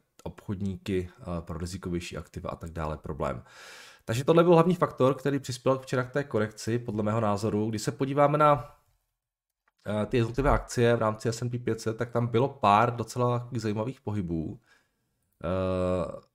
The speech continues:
máme tam Teslu, ta se propadla včera o šest celých třicet sedm procenta. Bylo to zajímavé, Tesla, eh, se propadala na zprávách o tom, že prý chystá snížit výrobu své šang-, ve,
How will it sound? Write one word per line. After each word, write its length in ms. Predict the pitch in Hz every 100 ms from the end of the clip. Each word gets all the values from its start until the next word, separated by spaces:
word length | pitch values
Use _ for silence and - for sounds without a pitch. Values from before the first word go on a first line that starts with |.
| _ _ _ _ _ _ _ _ _ _ _ _
máme 280 | 90 90 104
tam 260 | 113 139 131
Teslu, 640 | - 113 - - 92 90
ta 80 | 95
se 180 | 90 123
propadla 500 | 120 101 - 110 113
včera 240 | - 127
o 80 | -
šest 260 | - 113 -
celých 280 | 123 123
třicet 220 | 123 107 -
sedm 220 | 127 131
procenta. 520 | 104 - 101 95 87
Bylo 140 | 92
to 180 | 101 143
zajímavé, 400 | 127 113 98 92
Tesla, 420 | - - 120 117 120 - _ _ _ _
eh, 600 | 95 101 101 101 101 -
se 120 | 95 113
propadala 520 | - - 107 110 113
na 100 | 101
zprávách 580 | - 110 107 110 113 110
o 80 |
tom, 200 | 104 110
že 100 | 107
prý 640 | 107 - - 117 139 131 -
chystá 680 | - - 107 - 117 110
snížit 380 | 117 - 107 117
výrobu 420 | 113 101 101 101
své 380 | 101 - 110 104
šang-, 480 | 104 110 95 - 95
ve, 120 | 95